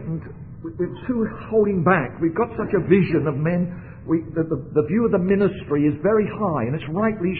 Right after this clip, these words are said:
should be. But not all of our men in our congregation will become pastors. But that doesn't mean to say that there are men in our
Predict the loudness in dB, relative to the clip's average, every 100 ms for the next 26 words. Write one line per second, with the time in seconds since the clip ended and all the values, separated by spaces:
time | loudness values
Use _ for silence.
0 | -2 -2 0 0 0 -8 -16 -16 -16 -16
1 | -16 -16 -8 -6 -2 0 0 2 10 12
2 | 12 8 4 0 0 0 0 0 0 0
3 | -4 -2 -2 0 0 -2 -6 -2 0 0
4 | 0 -2 -4 -4 -2 -2 -2 -6 -6 -8
5 | -14 -16 -16 -16 -16 -16 -16 -16 -16 -14
6 | -4 4 4 4 0 -6 -6 0 0 0
7 | -4 -2 -2 -2 -2 -4 -6 -6 -6 -4
8 | -6 -10 -14 -16 -16 -6 -2 2 2 2
9 | 0 0 0 0 -2 -6 -6 -4